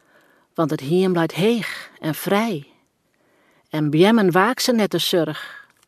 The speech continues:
de zee is te dichterbij. Het is naait de middie, de bern ben voort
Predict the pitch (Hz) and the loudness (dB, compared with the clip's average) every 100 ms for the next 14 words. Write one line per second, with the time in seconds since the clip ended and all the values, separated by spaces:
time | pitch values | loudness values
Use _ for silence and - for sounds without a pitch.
0 | _ _ _ - 151 - 165 143 143 - | _ _ _ -8 -4 0 0 0 -4 -6
1 | - 170 196 185 - 175 147 127 135 _ | 0 0 0 -2 -4 -4 -4 -6 -12 _
2 | _ - _ _ _ _ _ _ _ _ | _ -20 _ _ _ _ _ _ _ _
3 | _ _ _ _ _ _ - 254 - 240 | _ _ _ _ _ _ -4 -2 2 2
4 | 226 208 226 175 135 _ _ _ _ _ | 2 2 2 2 -4 _ _ _ _ _
5 | - 156 190 202 175 160 - 240 - - | 0 2 4 4 0 -2 2 2 2 -6
6 | - | -16